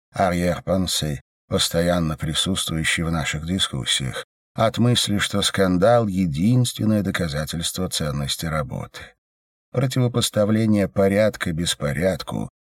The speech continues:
творчество на потребу творчеству провоцирующему все еще работает, но теперь, по-моему, его надо рассматривать в иной перспективе.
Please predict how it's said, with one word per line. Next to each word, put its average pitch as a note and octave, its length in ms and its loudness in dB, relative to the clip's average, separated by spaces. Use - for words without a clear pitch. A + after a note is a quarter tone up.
творчество B2+ 600 0
на A2+ 120 4
потребу A#2 540 2
творчеству G#2+ 720 0
провоцирующему G2+ 1120 2
все - 200 0
еще G2+ 320 0
работает, E2 640 0
но A2 160 2
теперь, A2+ 380 2
по-моему, G#2+ 460 4
его G2+ 220 4
надо G2+ 240 2
рассматривать F#2 920 0
в F2+ 160 0
иной D2+ 280 2
перспективе. - 840 -8